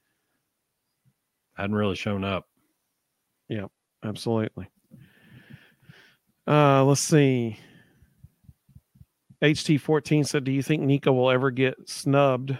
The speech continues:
Speaker 2: for the Heisman because he plays at Tennessee?"
Speaker 1: Probably.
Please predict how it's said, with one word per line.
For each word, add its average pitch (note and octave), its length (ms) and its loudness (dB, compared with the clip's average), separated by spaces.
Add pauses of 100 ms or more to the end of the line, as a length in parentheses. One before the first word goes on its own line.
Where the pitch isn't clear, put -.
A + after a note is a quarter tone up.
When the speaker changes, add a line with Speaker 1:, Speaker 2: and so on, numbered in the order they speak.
(220)
Speaker 2:
for C#3 100 -6
the A#2+ 100 -2
Heisman C3+ 540 0
because A#2+ 220 -2
he B2+ 80 -4
plays A#2 320 -4
at - 80 -12
Tennessee?" C3 600 -2 (680)
Speaker 1:
Probably. C3 380 4